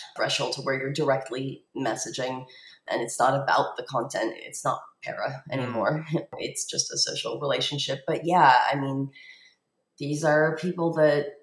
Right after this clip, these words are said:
Speaker 1: I think a lot of times are really lonely and
Speaker 2: Mm.
Speaker 1: just in general, they want to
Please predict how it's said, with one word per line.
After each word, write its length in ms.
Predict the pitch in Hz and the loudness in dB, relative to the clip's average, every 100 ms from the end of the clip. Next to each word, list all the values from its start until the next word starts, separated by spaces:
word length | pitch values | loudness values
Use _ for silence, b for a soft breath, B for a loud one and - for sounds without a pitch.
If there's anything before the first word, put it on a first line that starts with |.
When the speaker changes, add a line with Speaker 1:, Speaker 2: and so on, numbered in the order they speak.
| - | -4
Speaker 1:
I 100 | 156 | -2
think 360 | 151 151 151 - - | 0 0 0 -4 -6
a 40 | 143 | -2
lot 200 | 135 143 | 0 0
of 60 | 147 | -2
times 160 | 151 | -2
are 100 | 139 | -2
really 400 | 147 135 135 127 - | -2 -2 -2 -4 -6
lonely 720 | 147 139 110 110 131 160 143 - | -4 -2 0 -2 -2 -4 -6 -8
and 480 | 135 131 123 120 120 | -2 0 0 -2 -4
Speaker 2:
Mm. 220 | - - | -8 -8
Speaker 1:
just 200 | 143 139 | -6 -4
in 100 | 143 | -2
general, 320 | - 123 143 | -2 0 2
they 80 | 151 | 2
want 260 | 131 123 | 2 0
to 80 | - | -2